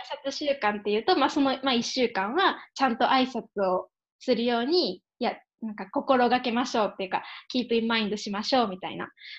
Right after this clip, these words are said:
で、今回のゴールデンウィークは、ステイホーム週間っていう風に言われてて、ステイホームはそうだね。カタカナで、カタカナで書かれてるよね。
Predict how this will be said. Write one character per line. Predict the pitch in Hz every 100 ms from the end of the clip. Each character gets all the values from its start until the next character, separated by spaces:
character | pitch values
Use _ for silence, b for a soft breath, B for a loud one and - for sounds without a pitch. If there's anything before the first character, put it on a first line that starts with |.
| -
で、 | 392 349 -
今 | 277
回 | 262 285 247
の | 254 233
ゴ |
ー | 233
ル | 240
デ | 240
ン | 240
ウ |
ィ | 240
ー | 226
ク | 285
は、 | 320 175 B B B
ス | -
テ | 262 254
イ |
ホ | 269 247
ー | 247
ム | 262
週 | - 262 226
間 | 202 190
っ |
て | 190 202
い |
う |
風 | 233
に | 190
言 | 190
わ | 190
れ | 196
て | 196
て、 | 196 254 214 226
ス |
テ | - 269
イ |
ホ | 269
ー | 233
ム | 196
は | 180 214
そ | 214
う |
だ | 175
ね。 | 190 214 - _
カ | -
タ | -
カ | - 247
ナ | 214
で、 | 196 180 -
カ | - 240
タ | 226
カ | 240
ナ | 202
で | 220
書 | 269
か | 220
れ | 196
て | 185
る | 190
よ | 170
ね。 | 190 226